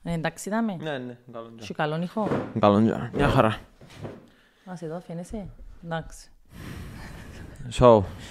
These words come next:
Speaker 1: Το λοιπόν, ο γιος μου είναι εφτάμιση χρόνο. Στο φάσμα ταυτισμού. Ε,
Speaker 2: Ήταν που πάντα, που τον καιρό που γεννήθηκε, οξά
Speaker 1: Όχι.
Speaker 2: μετά το, ε, ε,
Speaker 1: Όχι, όχι, εφτά μηνών.
Speaker 2: Τι έγινε;
Speaker 1: Εφτά μηνών, αλλά... α,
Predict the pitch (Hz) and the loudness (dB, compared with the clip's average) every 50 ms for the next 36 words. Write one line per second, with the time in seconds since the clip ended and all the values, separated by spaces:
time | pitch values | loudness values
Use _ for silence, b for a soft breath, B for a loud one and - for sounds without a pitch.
0 | B B B 170 B - 208 208 208 180 160 185 180 180 180 180 175 _ _ - | B B B -10 B 0 0 0 0 0 0 -2 -2 -2 -2 -6 -10 _ _ -14
1 | - - 160 175 202 - 269 294 - - - 196 196 196 - 220 - 170 147 131 | -10 -6 -2 -2 -2 -2 -2 -4 -4 -2 -4 -4 -4 -4 -6 -8 -6 -6 -8 -8
2 | 117 - _ _ _ _ _ _ _ _ _ _ - _ _ _ _ _ - - | -8 -12 _ _ _ _ _ _ _ _ _ _ -20 _ _ _ _ _ -20 -14
3 | - - 175 151 170 175 175 180 170 151 - - - 135 135 139 147 170 214 277 | -8 -6 -2 -2 -2 0 0 -2 -4 -4 -8 -8 -10 -8 -6 -4 -2 0 0 0
4 | 381 - - b b b b b b b b b b - 175 180 175 175 175 170 | 0 -2 -8 b b b b b b b b b b -6 -4 -4 -2 -2 -2 -2
5 | 165 165 160 160 156 147 143 147 147 147 147 147 143 143 139 131 - - 101 139 | -2 -2 -2 -2 -4 -4 -4 -6 -6 -8 -8 -8 -8 -10 -10 -8 2 8 12 12
6 | 143 147 123 101 110 107 101 87 87 87 95 90 - - - - 101 98 95 95 | 12 12 12 12 12 12 10 8 4 0 -4 -6 -10 -8 -2 2 4 4 6 6
7 | 101 104 107 110 110 101 95 95 104 113 - 147 147 151 147 135 113 98 - - | 6 6 8 6 6 6 6 6 4 2 2 4 6 6 8 8 8 6 6 6
8 | 104 135 123 123 123 113 127 123 123 - 123 107 98 - 87 92 - - - 98 | 8 8 10 10 12 12 12 12 12 12 10 8 8 6 2 -2 -2 -2 0 2
9 | 98 95 90 90 92 95 95 92 - 190 190 175 156 151 151 160 160 151 139 139 | 2 2 2 0 -2 -4 -6 -4 -2 0 0 0 0 0 0 0 0 -2 -2 -6
10 | - - - 202 208 208 208 196 180 175 160 139 123 - _ _ _ _ _ _ | -4 0 0 2 4 4 2 2 2 0 0 -2 -4 -8 _ _ _ _ _ _
11 | _ _ _ _ _ _ _ _ _ _ _ _ _ - - - - 127 113 95 | _ _ _ _ _ _ _ _ _ _ _ _ _ -18 -2 4 6 8 8 8
12 | 95 92 185 196 202 208 214 233 262 294 320 320 294 254 220 214 190 175 156 - | 8 6 6 6 4 4 4 4 4 4 4 6 6 6 6 6 4 2 0 0
13 | - 185 190 202 190 | 2 2 2 2 0